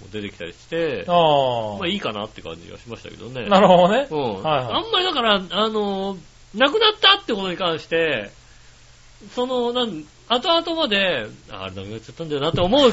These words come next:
Speaker 1: 人じゃないのよ。
Speaker 2: <laughs> なるほどね。
Speaker 1: うん。
Speaker 2: はいはい。
Speaker 1: ああ、亡くなっちゃったっていうさ。
Speaker 2: はいはい。
Speaker 1: しょうがないよねっていうさ。
Speaker 2: まあね。
Speaker 1: うん。
Speaker 2: うん。
Speaker 1: なんかもう、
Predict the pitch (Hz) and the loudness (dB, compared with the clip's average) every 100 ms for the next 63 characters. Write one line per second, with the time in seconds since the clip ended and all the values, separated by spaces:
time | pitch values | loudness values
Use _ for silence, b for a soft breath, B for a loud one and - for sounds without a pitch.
0 | - - 240 208 220 208 139 101 - - | 2 -2 2 4 6 4 4 -4 -8 -8
1 | 185 175 175 165 170 196 202 208 151 104 | 2 6 8 8 4 2 2 2 2 -2
2 | 110 - - 160 156 208 190 202 180 170 | -8 -18 -4 0 4 4 4 2 0 -2
3 | 190 190 - 294 214 151 120 - 107 101 | -2 -2 2 0 0 -6 -8 -6 -8 -8
4 | - - 160 156 135 120 95 - - - | -14 -8 -2 0 0 -4 -8 -14 -20 -20
5 | - - - 165 143 170 277 240 254 269 | -20 -20 -4 -2 0 2 2 2 0 -2
6 | 262 127 113 110 107 - - - - 143 | -4 -8 -8 -12 -14 -20 -20 -20 -20 -6
7 | 156 139 139 220 247 143 147 127 110 151 | 0 0 2 0 -2 -6 -6 -6 -6 -2
8 | 139 120 98 90 - - 160 185 165 170 | -2 -2 -6 -12 -20 -12 -8 -6 -4 -2
9 | 170 160 | -4 -4